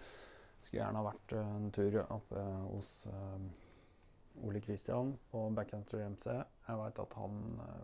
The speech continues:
planlegger et eller annet. Bare ta noen kaffe eller et eller annet. Det har vært jævlig gøy det også. Men, eh, det er noe med det. Noen ganger må man, eh, bare være pappa.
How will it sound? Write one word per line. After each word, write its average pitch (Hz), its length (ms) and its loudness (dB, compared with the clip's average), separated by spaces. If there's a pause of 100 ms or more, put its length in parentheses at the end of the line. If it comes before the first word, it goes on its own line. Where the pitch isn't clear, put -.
planlegger - 440 -4
et - 120 -6
eller - 100 0
annet. 180 240 -6 (2250)
Bare 123 200 4
ta 123 160 6
noen 123 180 8
kaffe 120 300 4
eller 123 160 8
et 123 60 2
eller 131 120 6
annet. 165 140 4
Det - 440 0
har 123 120 6
vært 120 200 2
jævlig 110 280 4
gøy 110 180 8
det 113 100 8
også. 131 180 6 (1300)
Men, 131 280 4
eh, 117 800 6 (880)
det - 40 -10
er 117 120 4
noe 113 100 6
med 107 200 6
det. 113 120 6 (460)
Noen 113 120 4
ganger 110 260 4
må 107 220 4
man, 101 320 4
eh, 101 240 2
bare 101 280 2
være 98 420 2
pappa. - 360 -2